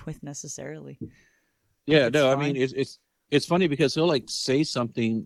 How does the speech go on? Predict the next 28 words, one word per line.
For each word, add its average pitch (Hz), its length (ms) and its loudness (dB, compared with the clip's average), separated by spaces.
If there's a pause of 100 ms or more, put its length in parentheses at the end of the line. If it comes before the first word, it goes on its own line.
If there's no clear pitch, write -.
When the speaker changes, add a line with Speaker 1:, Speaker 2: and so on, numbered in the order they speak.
Speaker 2:
and 104 200 -2
people 131 260 -8
will 120 80 -6
take 120 260 -6
it 110 140 -4
out 104 160 -2
of - 40 -4 (120)
context 131 560 -6
and 101 240 -4
look 104 180 -2
at 98 140 -4
and 101 100 -4
make 104 140 -4
it 92 80 -12
go, 104 120 0 (300)
"Look 165 160 4
at 151 140 -2
he, 123 180 -2
Alan 147 340 2
Moore's 147 320 2
crazy 139 420 2
and 120 60 2
he's 117 140 2
out 123 160 2
of 117 80 -2
touch 127 320 -2
Speaker 1:
I 214 40 -8
Speaker 2:
and - 20 -2